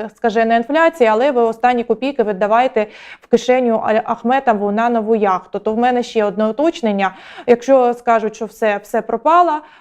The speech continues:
е, буде блекаут, от що у нас буде з енергосистемою? Чи дійсно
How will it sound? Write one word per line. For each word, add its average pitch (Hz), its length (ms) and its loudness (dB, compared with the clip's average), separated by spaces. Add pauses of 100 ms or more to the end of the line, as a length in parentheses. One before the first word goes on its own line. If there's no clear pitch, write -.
(120)
е, 220 240 2
буде 226 300 0
блекаут, 294 680 0
от 233 160 0
що 302 280 -4
у 294 40 -2
нас 269 180 0
буде 240 240 -2
з - 60 -6
енергосистемою? 233 920 -2
Чи 247 220 -4
дійсно 277 380 2